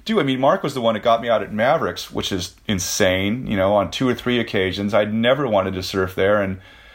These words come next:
somehow he made it seem like it was gonna be this big fun adventure. And,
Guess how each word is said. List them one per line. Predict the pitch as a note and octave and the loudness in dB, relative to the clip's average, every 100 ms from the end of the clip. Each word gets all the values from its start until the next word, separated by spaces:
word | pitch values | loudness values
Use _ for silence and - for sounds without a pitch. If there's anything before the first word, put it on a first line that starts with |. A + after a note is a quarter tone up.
| - - | -20 -18
somehow | - F3 F3 E3+ C#3+ | -2 0 4 4 4
he | C#3+ | 2
made | B2+ | 2
it | B2+ | 0
seem | - C3 B2 | -2 -2 2
like | A#2 | 0
it | A#2+ | 0
was | A2 | -4
gonna | A#2 A2 | -2 -2
be | A2 | -2
this | A2 | -4
big | - A#2+ A#2 | -2 -4 -4
fun | - G#2+ | 2 2
adventure. | G#2 G#2 F#2 - G#2 | 2 2 0 0 0
And, | G2+ | 0